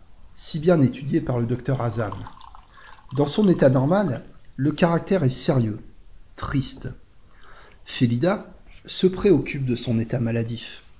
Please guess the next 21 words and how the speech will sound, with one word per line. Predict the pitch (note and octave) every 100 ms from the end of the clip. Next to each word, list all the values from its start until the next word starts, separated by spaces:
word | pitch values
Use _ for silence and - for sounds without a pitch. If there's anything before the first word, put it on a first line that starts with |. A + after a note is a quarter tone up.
| - - - - - - - - - - - - -
La | C#3 E3+
parole | G3 G#3 G#3+
est | C3
rare, | A#2 A#2+ F#2 - - - - - - -
les | C#3 B2+
sentiments | - E3 D#3 - C#3+ B2
affectifs | - B2+ - F#3 - -
peu | -
développés, | C#3 C3+ A#2 A2 A2 A#2+ - - - - - - - - - - - - - - - -
du | G#2+ A#2
moins | B2+ C#3
en | A2+
apparence. | G2+ - A#2 - - - - - - - - - B2+
La | B2+
volonté | B2+ D#3 D#3+ F#3 C3+
est | -
très | - D3+ C3
arrêtée, | A#2+ G#2+ - G#2+ - - - -
le | C3+ A#2
travail | A#2+ - B2+ C#3+ C#3+ C3 - - -
acharné. | F3 - - C3 G#2+ G2